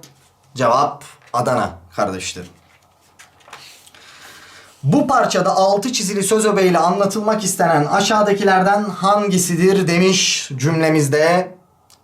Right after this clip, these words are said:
pardon parçamızda kardeşlerim, altı çizili bir söz öbeğimiz var. Bazı insanlar tekrarı seviyor galiba. Herkesin kendisini bulunmaz Hint kumaşı zannettiği bir ortamda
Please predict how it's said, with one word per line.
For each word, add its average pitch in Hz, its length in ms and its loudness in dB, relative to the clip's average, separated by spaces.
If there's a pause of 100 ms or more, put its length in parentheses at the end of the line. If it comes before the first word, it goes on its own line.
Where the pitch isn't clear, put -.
(300)
pardon 127 440 -2
parçamızda 120 600 -2
kardeşlerim, 110 640 -4
altı 147 320 -2
çizili 147 340 -4
bir 170 100 -4
söz 160 260 -2
öbeğimiz 127 460 -2
var. - 300 -4 (880)
Bazı 277 320 2
insanlar 196 600 0 (360)
tekrarı 226 680 0
seviyor 135 480 -2
galiba. 90 560 -6 (1200)
Herkesin 202 500 0
kendisini 180 540 0
bulunmaz 175 500 2
Hint 202 200 0
kumaşı 139 320 0
zannettiği 127 600 -2
bir 147 80 2
ortamda 117 800 -2